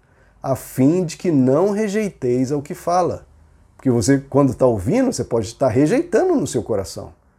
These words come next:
Eu já vi muitas vezes, quando eu pregava, ensinava exatamente o que Jesus estava dizendo e eu vendo pessoas de cara feia.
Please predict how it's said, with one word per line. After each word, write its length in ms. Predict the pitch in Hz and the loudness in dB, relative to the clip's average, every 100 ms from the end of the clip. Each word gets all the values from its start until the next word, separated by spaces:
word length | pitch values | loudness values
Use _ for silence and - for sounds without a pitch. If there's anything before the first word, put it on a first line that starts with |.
| _ _ _ _ _ | _ _ _ _ _
Eu 80 | 117 | 2
já 100 | 113 | 4
vi 140 | 135 180 | 4 4
muitas 340 | 160 359 285 | 2 2 2
vezes, 180 | 165 202 | 0 0
quando 180 | 160 139 | 0 -2
eu 60 | |
pregava, 460 | 135 131 101 131 190 | -2 -4 0 0 0
ensinava 480 | 180 156 131 160 175 | -2 -2 0 0 0
exatamente 920 | 110 92 139 208 - 233 170 175 196 | -2 -2 0 -2 -2 -4 -2 -2 -4
o 20 | |
que 100 | 190 | -6
Jesus 240 | 170 139 143 | -2 -2 -2
estava 240 | 165 156 | -4 -2
dizendo 360 | 127 98 127 196 | -2 -2 0 0
e 20 | |
eu 80 | 175 | 0
vendo 160 | 185 | 0
pessoas 380 | 185 170 170 156 | 0 -4 -4 -6
de 60 | 160 | -4
cara 260 | 151 170 | -2 -2
feia. 420 | 165 143 165 123 | -4 -6 -6 -8